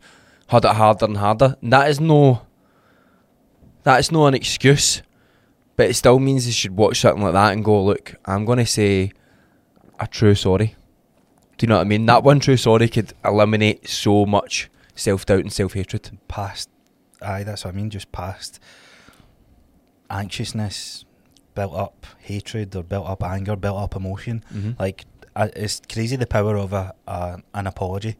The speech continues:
Speaker 1: Mm-hmm.
Speaker 2: It will eliminate all that.
Speaker 1: It's also crazy the power of psychology and the way you say things.
Speaker 2: Mm-hmm.
Speaker 1: And t-, like, you, you, you watch that and you go,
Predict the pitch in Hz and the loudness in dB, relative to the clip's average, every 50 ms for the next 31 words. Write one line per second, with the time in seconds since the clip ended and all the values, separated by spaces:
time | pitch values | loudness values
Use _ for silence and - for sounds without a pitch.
0 | _ - 123 117 135 147 - - _ - 117 104 107 110 110 107 98 - _ _ | _ -10 -8 -6 -6 -8 -10 -14 _ -6 -6 -4 -4 -4 -4 -6 -8 -12 _ _
1 | - 104 101 101 101 98 101 101 107 110 - 92 90 90 95 98 104 - _ - | -8 -6 -4 -2 -2 -2 -2 -4 -4 -6 -8 -8 -8 -8 -6 -6 -8 -10 _ -18
2 | - - - 143 135 - 147 151 151 214 214 - - 160 156 147 151 139 139 131 | -16 -6 -4 0 4 4 4 6 6 4 4 6 4 4 4 4 2 2 2 2
3 | - 135 123 120 120 117 117 - - 113 110 107 - - - 110 107 - 117 107 | 4 4 4 6 6 6 4 4 4 4 4 4 4 2 2 2 2 4 4 4
4 | 110 123 127 135 139 139 - - 110 107 104 98 95 101 107 107 104 104 98 107 | 4 4 6 4 4 4 2 0 0 0 0 0 0 0 0 0 0 0 0 -2
5 | 104 98 - - 92 95 101 - 117 117 113 110 - - - _ - 117 110 110 | -2 -2 -2 -4 -6 -6 -4 -4 -4 -4 -4 -6 -8 -12 -12 _ -8 -6 -4 -4
6 | 127 147 139 - _ _ _ - 117 120 - - - - _ _ _ _ _ _ | -4 -6 -8 -10 _ _ _ -6 -4 -2 -4 -4 -6 -8 _ _ _ _ _ _
7 | 113 113 - - - _ _ _ _ - 113 117 123 131 135 135 - - - 127 | 0 0 0 -2 -6 _ _ _ _ -4 -2 2 2 4 4 2 0 -4 -4 -2
8 | 120 123 127 127 127 131 127 - - - 123 120 120 107 131 131 107 120 120 120 | 0 2 2 4 4 4 4 4 4 4 4 4 4 4 2 0 2 2 2 2
9 | 107 | 2